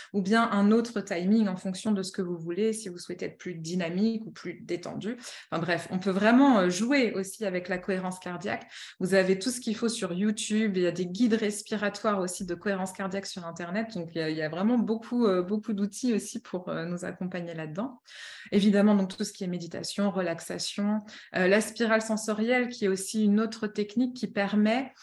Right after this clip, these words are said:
de, de reconnecter à ses organes des sens et de couper complètement ce petit vélo qui tourne là dans la tête, justement, euh, de «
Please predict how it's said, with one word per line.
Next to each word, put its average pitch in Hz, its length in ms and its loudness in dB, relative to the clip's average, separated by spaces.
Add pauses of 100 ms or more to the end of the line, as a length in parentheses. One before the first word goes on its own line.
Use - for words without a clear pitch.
(200)
de, 190 440 0 (100)
de 175 420 -2
reconnecter 233 1040 2
à 180 80 -4
ses 185 280 -6
organes 214 340 2
des 196 140 0
sens 247 360 -4
et 190 40 -4
de 185 120 -4
couper 359 640 2
complètement 269 440 4
ce - 140 -2
petit - 360 0
vélo 254 300 6
qui - 160 -8
tourne 285 320 -2
là 226 140 4
dans 208 140 2
la 185 120 -2
tête, 226 380 -4 (100)
justement, 196 580 2
euh, 185 120 2
de « 185 180 0